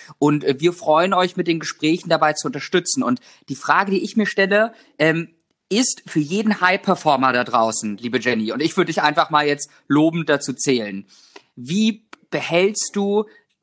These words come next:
einen laserscharfen Fokus auf dieses, auf diese eine Sache, die du erreichen möchtest? Ich sag mal auch in Balance damit, dass die dir, die Dinge, die dir am wichtigsten sind, sei es jetzt die Big Five for Life, sei es jetzt die,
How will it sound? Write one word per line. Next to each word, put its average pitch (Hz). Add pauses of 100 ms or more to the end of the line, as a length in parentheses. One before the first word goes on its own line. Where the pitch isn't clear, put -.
einen 147
laserscharfen 175
Fokus 214
auf 185 (100)
dieses, 165
auf 156
diese 165
eine 180
Sache, 170
die 185
du 156
erreichen 135
möchtest? 214 (280)
Ich 151
sag 175
mal 185
auch 175 (100)
in 208
Balance 175
damit, 202
dass 170
die 151
dir, 202
die 202
Dinge, 208
die 165
dir 196
am 180
wichtigsten 165
sind, 107
sei 131
es 139
jetzt 151
die 147
Big 147
Five 139
for 135
Life, 123
sei 123
es 127
jetzt 131
die, 120